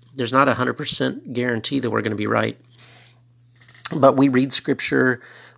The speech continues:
we pray, we seek wisdom, we discern, we ask others, we hear advice from experts.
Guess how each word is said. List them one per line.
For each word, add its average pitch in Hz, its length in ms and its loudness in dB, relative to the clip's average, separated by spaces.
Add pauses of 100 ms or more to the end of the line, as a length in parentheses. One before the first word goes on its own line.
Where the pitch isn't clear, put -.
we 131 140 4
pray, 127 540 2
we 123 160 -2
seek - 440 2
wisdom, 120 560 2
we 120 120 -2
discern, 120 680 2
we 120 140 0
ask 120 360 0
others, 120 420 2
we 117 140 0
hear 123 260 2
advice 113 400 2
from 123 200 -4
experts. 113 580 -2